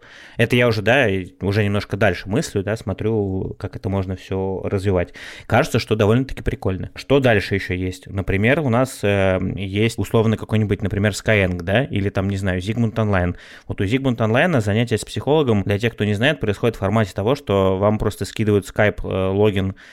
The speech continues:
психолога, с которым вы работаете, и на, и на этом, собственно, всё. Никакой платформы у них внутри нету. Казалось бы, можно всё это строить и здесь, внутри. Опять же, понятно, что это я накидываю просто на ходу, но кажется, что для бизнеса, вот для такого, в целом это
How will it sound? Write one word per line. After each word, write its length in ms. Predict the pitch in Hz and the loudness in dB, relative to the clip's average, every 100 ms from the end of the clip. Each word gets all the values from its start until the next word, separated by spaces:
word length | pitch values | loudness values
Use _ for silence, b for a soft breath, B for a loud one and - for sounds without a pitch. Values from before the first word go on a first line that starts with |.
| B | B
психолога, 600 | - - 113 165 147 104 98 | -8 -4 0 2 2 0 0
с 60 | |
которым 360 | - 98 98 98 | -4 -2 0 2
вы 80 | 101 | 2
работаете, 500 | 98 101 90 90 95 | 2 2 0 -6 -6
и 20 | |
на, 80 | 98 | -4
и 140 | 98 | -2
на 120 | 98 | 0
этом, 180 | 110 117 | 2 2
собственно, 340 | 117 107 107 | 0 0 -4
всё. 320 | 95 - 90 - B B B - | -4 0 -2 -2 B B B -4
Никакой 340 | 98 98 120 | -2 0 0
платформы 420 | 110 101 117 135 | 0 0 0 2
у 60 | 107 | 2
них 120 | 98 | 0
внутри 280 | 104 98 110 | -2 2 2
нету. 380 | 101 87 - - | 4 2 -2 -4
Казалось 340 | - 95 117 | -2 2 2
бы, 440 | 117 107 98 98 101 | 2 2 4 2 -2
можно 460 | 95 104 104 107 104 | -8 -2 0 0 -2
всё 160 | - | -2
это 120 | 104 95 | -4 -4
строить 380 | - 107 101 | 0 0 0
и 80 | - | -2
здесь, 380 | 95 90 117 143 | -8 -2 -2 -2
внутри. 480 | - 98 - 117 147 B B B B | -6 -6 -2 -2 -4 B B B B
Опять 360 | 98 95 123 110 | -4 2 2 2
же, 100 | 104 | 2
понятно, 360 | 107 123 - | 4 2 0
что 160 | 95 92 | -4 -2
это 200 | 90 90 | 0 0
я 340 | 92 90 90 90 | 2 2 0 -4
накидываю 420 | 101 98 - 95 92 | -4 -4 -2 -4 -2
просто 320 | 101 95 95 | -2 -2 -6
на 80 | 95 | -2
ходу, 420 | 95 101 185 - B B B - | -2 2 0 0 B B B -2
но 140 | 95 | 0
кажется, 300 | - 110 - | 2 0 -2
что 200 | 95 101 | -4 -2
для 160 | 95 95 | 0 2
бизнеса, 500 | 107 165 170 - 95 | 2 4 2 2 0
вот 200 | 95 - | 0 0
для 120 | 101 | 0
такого, 640 | 101 101 98 90 92 110 | 0 0 2 2 0 -6
в 60 | 98 | -12
целом 340 | - 110 131 | 0 2 4
это 520 | 110 - 101 98 95 | 2 2 2 4 0